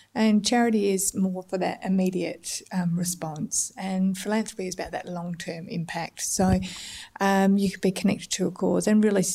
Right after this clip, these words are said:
really help solve social problems, um,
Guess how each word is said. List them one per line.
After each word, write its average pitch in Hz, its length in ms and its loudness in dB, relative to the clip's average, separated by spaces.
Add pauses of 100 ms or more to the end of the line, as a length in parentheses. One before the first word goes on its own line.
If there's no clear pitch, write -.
really 190 380 4
help 180 500 0
solve 175 680 2
social 170 380 0
problems, - 680 -2 (200)
um, 180 340 -2